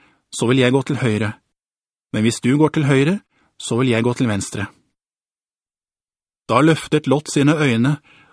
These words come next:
og så at hele Jordan-distriktet overalt var et vannrikt område.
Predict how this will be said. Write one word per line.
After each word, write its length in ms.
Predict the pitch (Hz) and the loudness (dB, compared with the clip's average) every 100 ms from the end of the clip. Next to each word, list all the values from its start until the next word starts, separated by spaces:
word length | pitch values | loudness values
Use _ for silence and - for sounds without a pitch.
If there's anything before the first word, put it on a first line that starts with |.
| _ | _
og 80 | - | -8
så 220 | - 120 127 | -4 0 0
at 120 | - - | -2 -2
hele 300 | 160 127 139 | 0 0 0
Jordan-distriktet 1040 | 123 117 117 123 135 - 135 - 151 151 233 | 0 0 0 0 -2 -2 -6 -4 -4 -4 -4
overalt 640 | 127 120 113 147 151 - | -4 -2 0 0 -4 -4
var 160 | 127 | -2
et 120 | 131 113 | -2 -2
vannrikt 500 | 139 135 117 127 - | 0 0 0 -4 -2
område. 440 | 127 101 104 104 | -2 -2 -4 -6